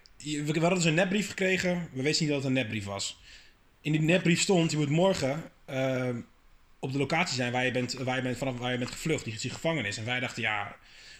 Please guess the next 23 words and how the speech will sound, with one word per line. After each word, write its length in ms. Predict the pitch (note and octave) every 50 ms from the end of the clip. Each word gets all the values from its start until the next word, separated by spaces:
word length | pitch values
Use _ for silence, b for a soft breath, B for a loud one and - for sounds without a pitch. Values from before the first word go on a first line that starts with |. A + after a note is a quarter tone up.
| b b
stel 220 | b - - E3 E3+
je 80 | E3+
voor 100 | E3+ F3
dat 100 | E3+ D#3+
de 60 | D#3+
Hunters 220 | D#3 F3+ G#3+ F#3 D3
daar 100 | C#3+ -
staan, 400 | - - A#2 A2+ B2+ C#3+ D3+ - -
omdat 200 | - D3 C3+ C#3+
het 80 | C#3+ C3+
een 80 | C#3+
nepbrief 360 | C#3 D#3+ E3+ E3 D3 C#3 A#2+
is, 140 | B2 B2 -
of 160 | - E3+ D#3
omdat 240 | - C#3+ C#3 C#3+ C3
ze 100 | - C#3
dit 140 | B2 B2+ A#2
briefje 240 | A#2 C#3+ D3 - D3
bij 100 | B2+ B2
andere 200 | C#3 C#3 C3 C3
mensen 240 | C3 C3+ B2 C3+ C3
hadden 180 | A#2+ A2 -
gevonden, 460 | - E3 E3 C#3+ A2+ A2 B2 C3+ F3